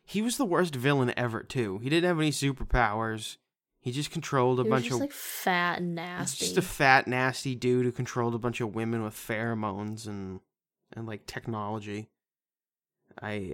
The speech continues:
Speaker 1: I, I really don't understand it. I, I also didn't like when Scarlett Johansson broke her nose and then reset it. Ooh, that really
Speaker 2: I loved that.
Speaker 1: She,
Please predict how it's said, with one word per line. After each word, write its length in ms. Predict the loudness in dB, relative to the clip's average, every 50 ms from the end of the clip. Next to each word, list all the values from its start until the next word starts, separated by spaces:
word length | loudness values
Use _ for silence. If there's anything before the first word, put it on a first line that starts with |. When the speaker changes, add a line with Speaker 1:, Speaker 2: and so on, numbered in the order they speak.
| -8 -6
Speaker 1:
I, 260 | -4 -4 -4 -4 -2 0
I 40 | 0
really 340 | 2 2 2 2 2 0 0
don't 180 | 0 -2 -2
understand 540 | -4 -4 -4 -6 -4 -4 -2 -2 -2 -2 -2
it. 140 | -4 -2 0 2
I, 160 | 2 2 2 2
I 100 | 2 4 6
also 240 | 6 4 4 2 2
didn't 180 | 2 2 4 4
like 160 | 2 2 2
when 80 | 0
Scarlett 540 | 0 0 -2 0 2 4 4 4 4 2 2
Johansson 460 | 0 0 0 0 -2 0 -2 -4 -4
broke 400 | -4 -4 -2 0 0 0 0 -2
her 120 | -2 -2 0
nose 540 | 0 -2 -4 -2 -2 0 0 0 0 0 -2
and 100 | -2 -2
then 160 | -4 -4 -4
reset 460 | -6 -6 -6 -6 -6 -6 -4 -2 -2
it. 160 | -2 -2 -4 _ _ _ _ _ _ _ _ _ _ _ _ _ _ _ _ _ _ -10
Ooh, 380 | -6 -2 2 4 4 4 4
that 160 | 4 4 4
really 200 | 4 4 4 4
Speaker 2:
I 40 | 2
loved 300 | 2 0 -2 -2 -2 -4
that. 340 | -2 -2 0 2 2 2 2
Speaker 1:
She, 120 | 2 4